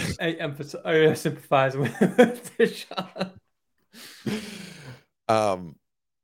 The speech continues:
Speaker 2: but I also don't see, like, him making Cleveland a, oh, my headphones came out. Sorry.
Speaker 1: Mm.
Speaker 2: Um, I also s-, don't see h-, him making Cleveland, like, a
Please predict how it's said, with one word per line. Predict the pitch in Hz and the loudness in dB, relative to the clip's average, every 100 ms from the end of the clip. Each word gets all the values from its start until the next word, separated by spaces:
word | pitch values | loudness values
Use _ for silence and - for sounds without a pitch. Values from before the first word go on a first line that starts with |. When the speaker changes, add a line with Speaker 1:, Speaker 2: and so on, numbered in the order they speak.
| _ _ _ - | _ _ _ 0
Speaker 2:
but | 127 | 2
I | 123 110 | 4 2
also | 90 131 185 | 0 2 2
don't | 156 139 | 0 -2
see, | - 135 | 0 2
like, | 123 95 - _ _ _ | 2 0 -4 _ _ _
him | - 117 110 98 87 | 0 0 2 -2 -2
making | 98 98 101 92 85 | -2 -2 -4 -4 -6
Cleveland | - - 101 98 120 143 156 151 - _ _ _ _ _ _ 120 | -12 -6 -2 -2 -2 -4 -4 -10 -16 _ _ _ _ _ _ -2
a, | 120 - - _ _ _ - | -2 -6 -20 _ _ _ -6
oh, | 95 - - - | -4 -6 -14 -6
my | 87 | -4
headphones | 87 92 95 - 82 - | -2 -4 -4 -8 -10 -8
came | - 90 | -6 -4
out. | 92 - _ _ | -6 -8 _ _
Sorry. | - - - - - | -6 -2 -2 -4 -10
Speaker 1:
Mm. | 127 117 - _ _ _ | -10 -10 -14 _ _ _
Speaker 2:
Um, | 101 92 87 | -4 -2 -2
I | 95 | 2
also | 110 127 160 | 4 2 -4
s-, | - | 0
don't | 113 104 | 2 0
see | - 98 95 | 0 -2 0
h-, | 90 101 | -4 -8
him | - 104 98 | -2 -2 0
making | 95 - 90 - | -2 -2 -8 -8
Cleveland, | - 92 98 104 123 131 127 | -6 -4 -4 -2 0 0 0
like, | 117 110 _ _ _ _ _ _ _ _ _ _ _ _ _ _ _ _ | -2 -2 _ _ _ _ _ _ _ _ _ _ _ _ _ _ _ _
a | 104 | -4